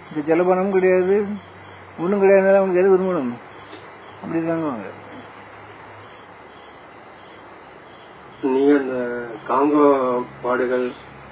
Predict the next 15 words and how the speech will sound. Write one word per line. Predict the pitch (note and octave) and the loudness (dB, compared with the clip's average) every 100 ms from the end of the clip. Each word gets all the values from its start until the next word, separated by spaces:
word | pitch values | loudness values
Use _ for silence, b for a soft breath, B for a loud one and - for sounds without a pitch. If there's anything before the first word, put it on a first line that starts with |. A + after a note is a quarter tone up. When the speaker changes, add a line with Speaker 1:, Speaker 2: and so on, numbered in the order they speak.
| - G#3+ | -14 -8
Speaker 1:
அங்க | E3+ A#3 | -6 -2
உண்டு. | C4+ F#3 | 0 4
Speaker 2:
மேய்ச்சல் | C#3+ C3 C#3 C3 | 2 4 0 0
காடுகள்ல | C3 C3 C3 C3 B2+ | 0 0 0 -2 -4
இருந்திருக்கீங்க. | A#2+ B2 A#2 A#2+ A2+ | -4 -4 -4 -6 -4
Speaker 1:
அங்கேயும், | C#3 D#3+ G#3+ A3+ G#3 | -4 -2 2 2 2
அங்கேயும் | F#3 A3 A3+ G3+ F#3 E3 D#3 D#3+ | 2 0 0 0 -2 -4 -6 -8
இந்த | F3+ F3+ G3 | -2 2 2
லோகமாயா | A3 G#3 F#3+ | 2 2 2
தான் | G3+ | 0
பெரும்பாலும். | F#3 D3+ C3+ G2+ G2+ - - - - - - - - - - - - - - | -2 -4 -6 -8 -12 -16 -18 -20 -20 -20 -20 -20 -20 -20 -20 -20 -20 -18 -4
அங்க | E3 D3+ | 0 6
ஆள் | E3+ F#3 | 6 4
புக்காத | E3+ G#3+ A#3 | 8 10 12
இடங்கள்ல | A#3 A#3 A#3 | 10 8 8